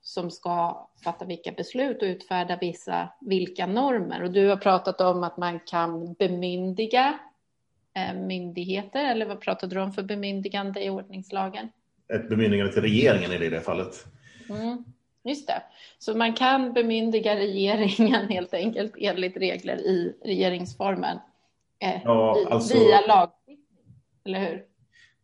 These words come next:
Speaker 2: Precis, alltså det är ju åttonde kapitlet och, och det som uttrycks så att vissa saker kan delegeras då. Ehm,
Speaker 1: Mm.
Speaker 2: och, ehm, ett bemyndigande är egentligen samma sak som en delegation, kan man säga då, i det här sammanhanget.
Speaker 1: Mm.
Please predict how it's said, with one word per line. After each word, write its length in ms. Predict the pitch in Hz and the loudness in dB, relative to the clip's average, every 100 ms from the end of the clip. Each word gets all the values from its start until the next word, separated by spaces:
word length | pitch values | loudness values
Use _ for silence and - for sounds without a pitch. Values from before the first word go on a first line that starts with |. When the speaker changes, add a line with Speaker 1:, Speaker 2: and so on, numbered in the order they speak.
| _ | _
Speaker 2:
Precis, 380 | 120 117 120 - | 0 6 6 6
alltså 160 | 110 120 | 2 4
det 120 | 120 | 6
är 100 | 120 | 8
ju 260 | 117 117 117 | 8 8 8
åttonde 320 | 117 - 107 | 6 2 0
kapitlet 600 | 107 117 107 110 107 - | 0 -2 0 0 0 2
och, 240 | 110 104 104 107 | 2 2 2 2
och 320 | 104 104 123 | 2 0 -2
det 120 | 110 | 0
som 160 | 104 110 | 0 0
uttrycks 320 | 107 104 104 | -2 -2 -6
så 320 | - 117 - 107 | -8 -10 -6 -6
att 380 | 101 101 98 | -6 -6 -6
vissa 200 | 120 113 | -6 -6
saker 200 | 101 107 | -4 -4
kan 180 | 101 110 | -2 0
delegeras 640 | 107 107 104 131 139 127 - | 2 2 2 2 4 2 -2
då. 220 | 85 98 - - | -6 -6 -10 -10
Ehm, 340 | 98 95 92 | -6 -4 -4
Speaker 1:
Mm. 280 | 226 254 294 | -2 -4 -6
Speaker 2:
och, 260 | 98 - 104 | -10 -10 -6
ehm, 340 | 104 101 104 | -4 -4 -6
ett 160 | - - | -8 -2
bemyndigande 560 | 113 117 110 104 98 | 2 4 4 2 0
är 360 | 90 87 90 95 | 0 -2 -4 -6
egentligen 360 | 104 87 92 92 | -6 -6 -10 -10
samma 200 | 101 87 | -10 -6
sak 200 | 104 - | -8 -6
som 80 | |
en 80 | 98 | -8
delegation, 540 | 95 92 92 - 98 95 | -6 -6 -6 -6 -6 -8
kan 120 | 90 | -8
man 140 | 90 | -10
säga 180 | - 90 | -6 -6
då, 220 | 78 - - - _ - | -6 -10 -18 -20 _ -10
i 60 | |
det 60 | 95 | -6
här 80 | 98 | -4
sammanhanget. 580 | 110 92 82 82 - - _ _ - - | -4 -6 -6 -10 -12 -20 _ _ -20 -10
Speaker 1:
Mm. 260 | 220 214 | -8 -6